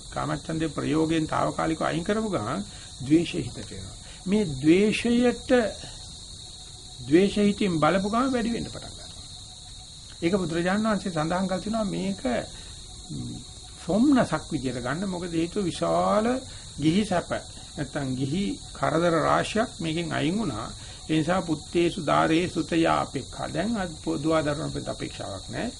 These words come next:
අතරම් මිනිමුතු පිළිබඳ අපේක්ෂාවක් නැහැ. හරක බාන පිළිබඳව ගොඩ ඉඩම් මඩ ඉඩම් පිළිබඳ අපේක්ෂාවක් නැහැ. දැන් තියෙන්නේ මේ කයට දැනෙන වේදනාව, ශබ්ද, හිතවිලි.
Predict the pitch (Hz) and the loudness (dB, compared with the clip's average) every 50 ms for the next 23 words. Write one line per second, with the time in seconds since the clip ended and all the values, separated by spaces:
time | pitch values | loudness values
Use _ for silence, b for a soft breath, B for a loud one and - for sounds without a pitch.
0 | B B B B B - - - - - 139 139 139 135 135 131 127 127 123 123 | B B B B B -8 -8 -8 -6 -4 -4 -2 -2 -2 -2 -2 -4 -4 -6 -8
1 | 127 127 123 123 123 123 120 117 - - - - - 95 98 95 - - - - | -8 -8 -8 -8 -8 -8 -8 -8 -8 -10 -10 -8 -8 -8 -6 -8 -8 -10 -12 -10
2 | 127 135 180 233 226 - - - 139 135 147 143 151 127 131 131 131 131 123 131 | -8 -6 -6 -6 -8 -10 -12 -8 -6 -6 -6 -4 -4 -4 -2 -2 -2 -4 -6 -6
3 | 127 127 123 131 127 147 170 202 220 247 - B B B B B - - 139 131 | -6 -6 -6 -6 -6 -6 -6 -6 -6 -8 -8 B B B B B -8 -6 -2 0
4 | 143 139 139 135 131 131 127 131 127 127 123 120 127 123 - 127 120 123 120 120 | 2 0 0 0 -2 -4 -4 -4 -4 -4 -4 -4 -6 -8 -8 -8 -6 -6 -4 -4
5 | 117 - - 135 131 - 139 - - 98 98 - - 131 160 190 214 185 170 160 | -6 -4 -6 -8 -6 -6 -4 -4 -4 -4 -6 -6 -6 -6 -4 -2 -2 0 0 0
6 | 170 170 180 185 170 147 131 143 185 262 - - - B B B B B B B | 0 0 0 2 2 4 4 4 2 2 0 -2 -6 B B B B B B B
7 | B - - 165 160 156 - - 156 170 185 202 214 196 156 147 143 143 147 143 | B -8 -4 -2 -2 -2 -2 0 2 2 2 2 2 0 0 0 0 0 0 0
8 | 139 131 135 139 - 120 110 110 101 113 151 170 - - - 160 160 175 208 147 | 0 0 0 -2 -2 -2 -4 -4 -4 -4 -4 -4 -4 -4 -4 -4 -2 -2 -2 0
9 | 180 202 - 190 139 113 101 107 | 0 -2 -2 -4 -4 -4 -4 -6